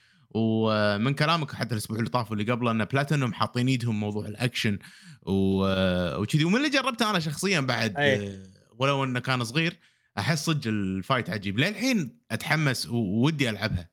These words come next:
Speaker 1: ما أدري ليش إبراهيم، حيل ودي ألعبها.
Speaker 2: هي، هي فيها،
Speaker 1: ودي.
Speaker 2: هي لو يخل-، لو تلعب الأكشن بس راح تصير حيل عجيبة. بس المشكلة اللعبة إن فيها وايد أماكن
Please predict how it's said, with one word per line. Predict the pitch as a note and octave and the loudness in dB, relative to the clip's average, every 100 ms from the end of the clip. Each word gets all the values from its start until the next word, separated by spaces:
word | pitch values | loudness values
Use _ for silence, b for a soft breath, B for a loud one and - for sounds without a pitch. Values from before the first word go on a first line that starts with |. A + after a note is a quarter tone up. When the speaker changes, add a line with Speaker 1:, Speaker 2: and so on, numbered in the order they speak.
| A2 | -2
Speaker 1:
ما | E3+ | 0
أدري | D#3+ B2 | 0 -4
ليش | G2 - | -6 -8
إبراهيم، | D#2+ F2+ F#2+ - | -16 -20 _ -2
حيل | C#3+ D#3 D3 C#3+ C3+ | 0 2 2 0 0
ودي | G#2 G2+ | -2 -4
ألعبها. | F2 E2+ G3+ | -4 0 8
Speaker 2:
هي، | D4 D4 D4 | 10 10 8
هي | |
فيها، | C4+ D#4+ D4+ | 6 6 8
Speaker 1:
ودي. | A#3+ F#3+ A3 | 6 4 4
Speaker 2:
هي | G#3+ A3+ G#3 | 6 8 8
لو | G#3 G#3 | 10 8
يخل-، | F#3 G3+ | 8 4
لو | G#3 F#3+ F#3 | 6 8 6
تلعب | - A#3 F3+ E3 | 6 6 6 6
الأكشن | G#3+ G#3 F#3+ D#3+ | 4 4 4 8
بس | F#3+ F#3+ | 8 6
راح | D#3 | -4
تصير | - F#3 | -4 -4
حيل | - F#3 B2+ | 2 2 2
عجيبة. | B2+ A#2 | -4 -4
بس | G#2+ B2 D3 | -6 -6 -8
المشكلة | C3 C3 B2+ B2+ C3+ - A3+ G#3+ | -8 -6 -6 -8 -8 -4 0 0
اللعبة | A3+ G3 | 2 0
إن | F#3 E3+ | 0 2
فيها | G#3+ | 2
وايد | F#3 G#3+ B3+ B3 A#3+ G#3 | 2 2 2 2 0 -2
أماكن | F#3 G#3+ G3+ G#3+ G#3 G#3+ | -2 0 0 -2 -4 -4